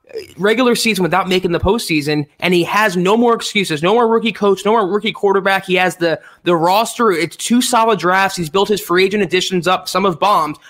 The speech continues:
but there's no more excuse now. I think if the Broncos go five and eleven, six and ten next year, miss the playoffs again, then you're gonna see some heat on John Elway's job. But until then, I agree with you. He's a hundred percent safe through twenty twenty.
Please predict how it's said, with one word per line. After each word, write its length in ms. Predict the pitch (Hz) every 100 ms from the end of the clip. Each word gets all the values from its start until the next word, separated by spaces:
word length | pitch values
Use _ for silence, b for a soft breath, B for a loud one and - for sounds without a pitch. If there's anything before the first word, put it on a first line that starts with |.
| B
but 120 | 202 208
there's 200 | 190 170
no 240 | 175 226
more 220 | 233 214
excuse 420 | - - 214 202
now. 200 | 156 135 -
I 100 | 165
think 240 | - 190
if 120 | 165
the 80 | 175
Broncos 440 | 160 170 202 190 165
go 180 | 180
five 380 | 165 - 170 180
and 80 | 180
eleven, 320 | 160 170 175
six 240 | - 170 165
and 100 | 151
ten 260 | 165 151
next 300 | 151 160 -
year, 280 | 220 214 214 B 165
miss 160 | 151
the 80 | 143
playoffs 340 | 175 156 151
again, 340 | 147 156 175 196 B B 156
then 220 | 160 202
you're 100 | 196
gonna 120 | 180
see 240 | - 180
some 280 | - - 160
heat 240 | 151 180 165
on 160 | 156
John 180 | 170 156
Elway's 320 | 151 147 135
job. 300 | - 147 135
But 120 | 143 147
until 340 | 151 - 202
then, 280 | 180 156 143 B B
I 140 | 160
agree 200 | 165 160
with 160 | 156 147
you. 60 | 147
He's 120 | 139
a 40 |
hundred 260 | 160 180 175
percent 300 | 165 156 139
safe 380 | - 160 143 - _ -
through 640 | - 214 247 180 139 - -
twenty 240 | - 156 139
twenty. 320 | 147 123